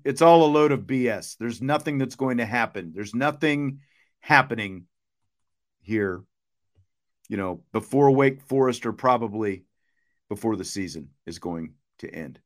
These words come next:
It's all based on, you know, all the sources that Irish Breakdown is talking to. It's all a bunch of B S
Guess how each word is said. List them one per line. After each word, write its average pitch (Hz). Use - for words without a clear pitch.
It's -
all 113
based 123
on, 123
you 101
know, 101
all 113
the 117
sources 120
that 98
Irish 104
Breakdown 117
is 101
talking 107
to. 98
It's 101
all 95
a -
bunch 85
of 73
B 71
S -